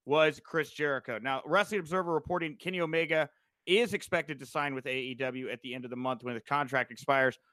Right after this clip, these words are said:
with New Japan Pro Wrestling. Of course, he's already announced he's leaving that. Uh, Jericho's been moved to the alumni section and removed, uh, from the Raw opener. Um, and, uh, yeah, I'm gonna get right to this, Justin, and then, and then we can chat about it. But we, uh,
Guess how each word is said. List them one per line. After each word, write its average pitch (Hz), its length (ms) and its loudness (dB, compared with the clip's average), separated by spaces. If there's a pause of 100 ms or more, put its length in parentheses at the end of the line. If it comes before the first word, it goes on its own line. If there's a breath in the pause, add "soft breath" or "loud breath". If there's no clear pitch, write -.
(160)
with 127 160 2
New 151 140 6
Japan 135 340 0
Pro 127 120 2
Wrestling. 143 360 2
Of 113 60 -8
course, 127 180 -4
he's 120 140 -8
already 123 200 2
announced 120 240 -2
he's 113 160 -10
leaving 131 420 2
that. 95 260 0 (380 soft breath)
Uh, 135 160 4
Jericho's 185 500 6
been 156 160 2
moved 160 180 4
to 139 60 -2
the 135 60 4
alumni 180 400 4
section 160 520 -2 (320)
and 151 220 2
removed, 151 500 2
uh, 139 180 4
from 139 180 -8
the 127 80 -2
Raw 139 300 4
opener. 160 480 4 (380)
Um, 156 420 4 (140)
and, 175 300 2
uh, 175 300 6 (200)
yeah, 185 220 4 (340)
I'm 247 140 2
gonna 262 120 6
get 202 140 -2
right 202 200 4
to 185 60 -12
this, 180 160 -4
Justin, 170 380 -2
and 147 120 -4
then, 151 180 -4
and 143 120 -4
then 160 80 -2
we 170 100 -2
can 139 100 -10
chat 143 220 2
about 131 240 2
it. 117 120 -4
But 139 180 2 (100)
we, 214 300 0
uh, 190 140 6